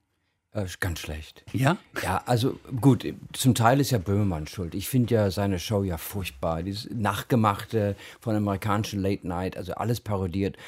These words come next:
Speaker 1: Und dann konkret mit Rezo, er sitzt, äh, Böhmermann, also, äh, äh, erhoben, Rezo sitzt so einen halben Kopf tiefer, muss immer zu ihm devot raufschauen und,
Speaker 2: Ist
Speaker 1: äh,
Speaker 2: auch ein bisschen größer, ne?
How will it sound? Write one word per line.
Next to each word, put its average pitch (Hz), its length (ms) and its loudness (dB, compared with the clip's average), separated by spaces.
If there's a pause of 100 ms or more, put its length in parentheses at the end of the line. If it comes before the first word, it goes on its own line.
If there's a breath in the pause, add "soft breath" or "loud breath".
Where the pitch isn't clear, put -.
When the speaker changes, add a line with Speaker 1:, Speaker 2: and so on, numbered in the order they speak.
(100)
Speaker 1:
Und 107 220 2
dann 139 320 6 (340)
konkret 117 460 2
mit 87 180 0
Rezo, 113 400 2 (800 loud breath)
er 113 140 4
sitzt, 110 420 0
äh, 87 300 -4
Böhmermann, 95 420 4
also, 90 240 -2
äh, 73 220 -2
äh, 87 200 -4
erhoben, 110 600 4 (260 loud breath)
Rezo 107 260 2
sitzt 92 420 -2 (340)
so 107 80 -4
einen 95 140 0
halben 101 280 2
Kopf - 260 -4
tiefer, 120 280 0
muss 110 180 2
immer 113 220 2
zu 127 140 -2
ihm 107 260 0
devot 98 400 0
raufschauen 107 640 0 (460 loud breath)
und, 101 500 2 (220 loud breath)
Speaker 2:
Ist 98 140 2
Speaker 1:
äh, - 40 6
Speaker 2:
auch - 80 2
ein 110 80 6
bisschen 98 220 4
größer, 101 360 2
ne? 95 200 2